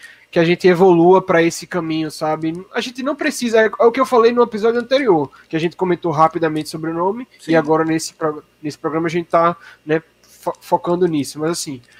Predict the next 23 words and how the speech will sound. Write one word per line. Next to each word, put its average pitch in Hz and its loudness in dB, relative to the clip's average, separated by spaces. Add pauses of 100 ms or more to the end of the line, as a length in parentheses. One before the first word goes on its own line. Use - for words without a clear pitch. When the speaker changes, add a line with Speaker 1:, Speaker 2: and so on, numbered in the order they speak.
(280)
Speaker 1:
o 208 -8
que 254 0
é - 4
que 262 -6
eu 240 6
acho 151 2
sobre 160 -6
esse 170 -8
nome? 135 -8 (160)
Não 208 -2
é 339 -2
que 330 -4
eu 240 -4
gosto 175 2
ou 175 -4
desgosto, 151 -4
eu 202 -8
só 262 2
acho 262 -2
que 277 -8
é 254 2
um 254 -2
nome 233 -4